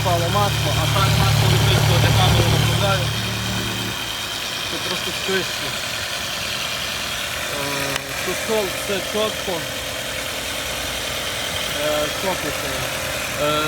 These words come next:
датчик холостого ходу, по-моєму, що треба буде подивитись до нього. А так, в принципі,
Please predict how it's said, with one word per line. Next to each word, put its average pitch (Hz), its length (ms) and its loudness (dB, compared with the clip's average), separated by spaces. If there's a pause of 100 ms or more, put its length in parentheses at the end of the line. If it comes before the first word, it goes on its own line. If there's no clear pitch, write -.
(840)
датчик 220 340 2
холостого 208 480 2
ходу, 196 260 0
по-моєму, 175 360 0 (100)
що 180 100 -2
треба 175 260 4
буде 175 200 0
подивитись 185 520 -2
до 170 40 -2 (100)
нього. 156 180 -2 (640)
А 151 120 -2
так, 190 160 2
в 202 140 -4
принципі, 180 460 -2